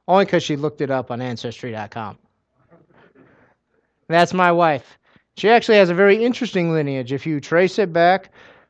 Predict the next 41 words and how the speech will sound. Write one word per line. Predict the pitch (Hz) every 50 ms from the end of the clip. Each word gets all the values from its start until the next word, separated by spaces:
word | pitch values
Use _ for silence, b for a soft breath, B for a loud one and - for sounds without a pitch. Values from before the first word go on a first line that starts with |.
| _ -
uh, | - 143 143 139
the, | 135 143 143
the | 135 147
most | 151 180 175 - -
prominent | - 196 190 185 185 185 180 -
person | 190 185 170 - - 185 180 175
in, | 170 160 170
in | 156 - 190 165 160 156 151
her, | 147 127 156 160 156 151 151 151
uh, | 147 143 139 139 135 127 120 -
family | _ 175 175 170 165 170 165
tree | 160 - - 165 165 170 175
would | 175 160 147
be | 135 147 147 143
a | 135 - _ _ _ _
person | - 170 156 - 175 170
known | 165 160 156 160 151
as | 147 139 -
Charlemagne. | - - - 175 160 165 180 196 202 208 208 214 226 233 214 - _ -
You | 170
may | 165
have | 160 156 -
heard | 165 160 160
of | 160
that | 165 165 156
person. | - 170 165 - - 185 175 - _ _ _ _ _ _ _ _ _ _ _
Also | - 151 143 - 165
known | 165 160
as | 156 151
Charles | - - 170 160 160 151
the | - 151
Hammer. | 143 151 151 151 156 156 151 - _ _ _ _ _ _ _ _ _
The | 160
big, | 147 160 170 151 - _ b b b b b b
big | - 175 160
guy | 156 165 160 156 156
in | 151
the | 147 147
Roman | 147 151 147 147 147
Empire | 147 139 - 156 147 139
way, | 139 143 143 135